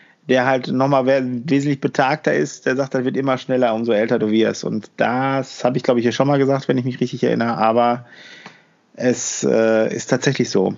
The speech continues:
Also es ist erschreckend, dass das so ist und immer schneller wird. Und, äh,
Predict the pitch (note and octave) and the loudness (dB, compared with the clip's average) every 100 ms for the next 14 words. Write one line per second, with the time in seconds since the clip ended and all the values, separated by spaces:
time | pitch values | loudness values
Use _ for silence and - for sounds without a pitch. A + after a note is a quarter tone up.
0 | - _ - G#2+ A#2 A2+ A2+ - - - | -10 _ -10 -2 2 0 0 -8 -4 -6
1 | - - - - F3 F#3+ D#3+ - A2 - | -6 -12 -4 0 2 2 0 0 -2 -2
2 | G#2+ G#2 G#2 - - - A2+ B2+ B2 B2 | -2 -2 -2 -8 -14 -10 -4 0 0 0
3 | A#2+ A2 A2 A2 - - - A#2+ A#2 - | 0 2 0 -2 -6 -10 -6 -4 -4 -8
4 | - - C3 A2+ A#2 A2+ | -12 -6 -2 0 0 -2